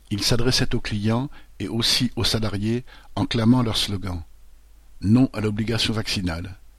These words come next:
mais aussi baisser les prix, augmenter les salaires. Après avoir obtenu la présence du directeur, la représentante de l'intersyndicale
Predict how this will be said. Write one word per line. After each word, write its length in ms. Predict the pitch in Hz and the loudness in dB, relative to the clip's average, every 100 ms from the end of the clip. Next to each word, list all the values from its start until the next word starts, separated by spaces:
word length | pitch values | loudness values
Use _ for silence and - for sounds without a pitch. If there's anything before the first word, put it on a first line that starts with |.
| - - | -20 -4
mais 180 | 101 101 | -2 0
aussi 400 | 101 - 127 - - - | 0 -2 -2 -6 -14 -18
baisser 360 | - 123 - 127 | -2 0 2 0
les 120 | 117 | 0
prix, 360 | - - 120 143 - | -4 -4 -4 -6 -8
augmenter 380 | 120 117 113 120 | 0 4 4 2
les 100 | 107 | 0
salaires. 460 | - 92 82 76 - - - - - - - - - - - - | 0 -2 -4 -8 -12 -16 -20 -20 -20 -20 -20 -20 -20 -20 -20 -12
Après 320 | - - 135 123 | -8 0 2 2
avoir 220 | 110 113 | 2 -2
obtenu 340 | 107 - 131 | -4 4 6
la 140 | 117 98 | 6 4
présence 400 | 113 101 113 95 | -2 0 0 -2
du 80 | |
directeur, 680 | 95 95 98 - 117 120 123 - - - | -4 -4 -6 -4 -4 -2 -4 -8 -16 -8
la 100 | 92 | -4
représentante 720 | 123 - 123 123 - 131 - | -4 0 2 2 2 -2 -2
de 100 | 95 | -4
l'intersyndicale 920 | 95 113 110 - 98 101 - 117 127 | -2 -2 -2 0 0 -2 -2 -2 -4